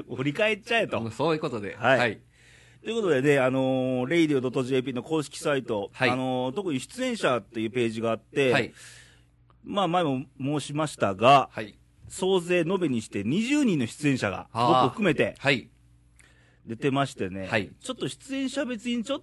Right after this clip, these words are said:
Speaker 1: と振り返っていこうかなと。
Speaker 2: なるほど。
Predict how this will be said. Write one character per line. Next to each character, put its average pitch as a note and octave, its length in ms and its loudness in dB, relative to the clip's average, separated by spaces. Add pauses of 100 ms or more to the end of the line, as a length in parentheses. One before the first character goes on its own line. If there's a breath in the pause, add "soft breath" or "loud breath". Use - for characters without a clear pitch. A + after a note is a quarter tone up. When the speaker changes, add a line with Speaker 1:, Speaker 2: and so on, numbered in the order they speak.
Speaker 1:
と D3 100 -2
振 E3 120 -4
り D#4 100 -2
返 A#3 280 0
っ - 20 -4
て - 240 -6
い F#3+ 240 -8
こ E3+ 420 -6
う G#2+ 60 -10
か F2+ 260 -10
な C3+ 140 -2
と。 - 280 -2
Speaker 2:
な A2 140 -4
る G#2+ 60 -6
ほ G2 100 -6
ど。 F#2+ 180 -8